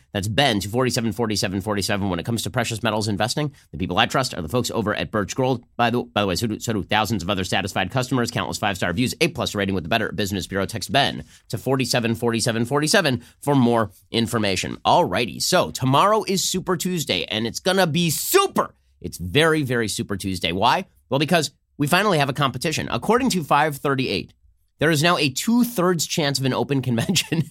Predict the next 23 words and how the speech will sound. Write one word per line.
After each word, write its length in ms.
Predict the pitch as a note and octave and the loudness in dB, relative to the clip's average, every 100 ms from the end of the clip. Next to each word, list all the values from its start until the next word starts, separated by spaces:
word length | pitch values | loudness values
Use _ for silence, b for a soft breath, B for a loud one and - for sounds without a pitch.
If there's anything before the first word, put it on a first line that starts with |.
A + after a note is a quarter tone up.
| - | -4
in 420 | C4 A3 B3 D3 | -2 0 2 2
the 80 | D3 | 4
Democratic 460 | C3+ C3+ B2+ A2+ | 2 2 2 0
Party, 240 | B2+ G#2+ D2+ | 2 0 0
which 180 | G#2+ C3 | -2 0
is 100 | F#3+ | 2
a 120 | G#3+ | 4
nightmare 520 | F#3+ G3 A#3 D#3 C3+ | 6 6 2 0 0
scenario 440 | - A#2 G#2 F2+ | 0 0 2 0
for 120 | E2 G2 | -2 -4
the 80 | |
Democrats, 500 | F2+ E2+ E2+ C#2+ G#1+ | -2 -2 -4 -8 -8
because 340 | - C3+ C#3+ - b b | -4 0 0 0 b b
right 240 | - E3+ G3+ | 2 2 2
now, 220 | C#3+ A2 | 0 2
the 60 | A2+ | 2
way 120 | D3 | 2
that 160 | C3+ | 2
five 260 | - C3+ C#3+ | 2 2 2
thirty-eight 380 | C#3+ B2+ A#2+ A#2+ | 0 0 0 0
has 220 | A2 A2+ | 0 -2
this 160 | A#2 - | -2 -2
thing 260 | A#2 A2 | 0 -2